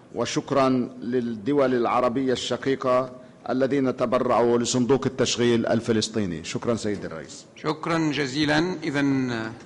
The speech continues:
Speaker 2: نعتمد مشروع جدول الأعمال المقدم لنا من قبل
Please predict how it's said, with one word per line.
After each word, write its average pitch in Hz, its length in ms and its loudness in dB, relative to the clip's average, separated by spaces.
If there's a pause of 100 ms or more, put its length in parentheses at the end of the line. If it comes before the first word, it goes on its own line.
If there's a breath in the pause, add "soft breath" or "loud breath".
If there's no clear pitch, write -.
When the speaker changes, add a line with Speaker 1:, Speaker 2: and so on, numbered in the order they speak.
(120)
Speaker 2:
نعتمد 131 560 -2
مشروع 131 520 -2
جدول 123 360 -4
الأعمال 117 460 -6
المقدم 110 720 -8
لنا 110 300 -10
من 104 180 -10 (160)
قبل 113 380 -6